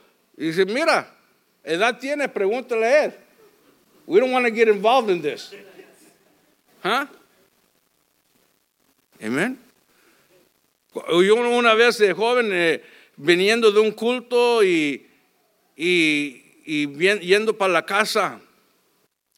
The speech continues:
ah, la policía me, me paró.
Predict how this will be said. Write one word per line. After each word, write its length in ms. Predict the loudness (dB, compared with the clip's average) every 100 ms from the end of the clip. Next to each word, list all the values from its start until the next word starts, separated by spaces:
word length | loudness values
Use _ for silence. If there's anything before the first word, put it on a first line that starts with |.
| _ _ _ _ _ _ _
ah, 340 | -2 2 4 2
la 320 | 2 0 0
policía 460 | 0 -2 2 2
me, 340 | 4 4 4 2
me 200 | -2 -4
paró. 440 | -2 0 0 -2